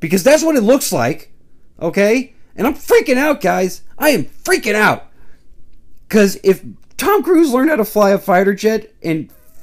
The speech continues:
actually they let him fly a fighter jet for this movie, I'm gonna lose my mind. Like, I'm going to lose it. Like, I'm gonna be in the thea-, like, I'm gonna be that guy in the theater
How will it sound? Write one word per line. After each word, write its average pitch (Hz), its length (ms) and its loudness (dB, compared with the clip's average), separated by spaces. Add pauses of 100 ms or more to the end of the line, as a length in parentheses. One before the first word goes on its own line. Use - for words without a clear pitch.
(160)
actually 185 460 -2
they 165 180 0
let 160 280 2
him 180 180 -2
fly 165 280 0
a 160 80 0
fighter 151 360 -2
jet 131 320 -6
for 143 80 -2
this 143 180 -4
movie, 151 440 -4
I'm 160 120 -2
gonna 185 140 0
lose 175 640 2 (420)
my 147 640 0 (280)
mind. 135 800 0 (340)
Like, 127 440 0
I'm 180 220 -2
going 247 240 -2
to 220 60 0
lose 190 600 4
it. 110 260 -8
Like, 131 220 -4
I'm 180 140 -2
gonna 302 120 0
be 262 240 2
in 247 120 2
the 214 80 0
thea-, 208 280 -4
like, 170 240 0
I'm 170 100 -2
gonna 262 140 0
be 226 220 -4
that 180 260 0
guy 147 240 -2
in 156 100 0
the 139 60 0
theater 160 560 -4